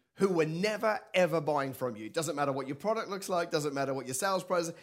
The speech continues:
it doesn't matter what it is, they were never, ever, ever buying from you, right? Let's say that's another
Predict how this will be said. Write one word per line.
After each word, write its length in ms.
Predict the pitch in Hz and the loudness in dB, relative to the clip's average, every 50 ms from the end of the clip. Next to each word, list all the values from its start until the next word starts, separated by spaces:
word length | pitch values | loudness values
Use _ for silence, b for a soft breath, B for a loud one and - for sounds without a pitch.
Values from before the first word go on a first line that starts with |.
| B | B
it 200 | B 175 165 - | B -6 -6 -2
doesn't 340 | - 170 160 143 139 147 143 | 2 2 2 2 0 -2 -2
matter 260 | 180 233 262 262 269 | 0 0 2 2 2
what 220 | 262 262 262 262 254 | 2 4 2 2 2
it 80 | 254 | 2
is, 260 | 214 180 175 180 170 - B B B B | 2 2 2 0 -2 -4 B B B B
they 180 | 170 156 151 151 | 2 4 4 4
were 200 | 147 143 135 131 | 4 2 0 0
never, 680 | 131 135 147 156 180 196 202 190 - 196 214 190 185 B B B B - | -2 -4 -4 -2 -2 -2 -2 -2 -2 -2 -2 -2 -4 B B B B 2
ever, 480 | 170 175 170 156 151 170 156 160 160 156 B B 180 B | 4 4 4 4 4 4 4 4 2 0 B B -12 B
ever 480 | - 156 170 165 151 147 147 139 143 135 B B 190 B | 4 4 6 6 4 2 2 2 0 0 B B -16 B
buying 400 | 143 151 156 151 139 131 135 120 | 0 4 4 4 4 4 0 -6
from 240 | - - 127 120 | -4 -4 -4 -4
you, 120 | 127 127 117 | -2 -4 0
right? 200 | 131 170 175 160 | 0 0 0 2
Let's 240 | 202 226 220 - - | 2 2 2 2 0
say 220 | - 214 185 180 | 0 2 2 4
that's 280 | 165 165 165 - - 185 | 4 2 2 2 0 0
another 540 | 165 160 156 151 147 139 143 139 135 135 | 0 2 2 0 2 2 2 0 0 0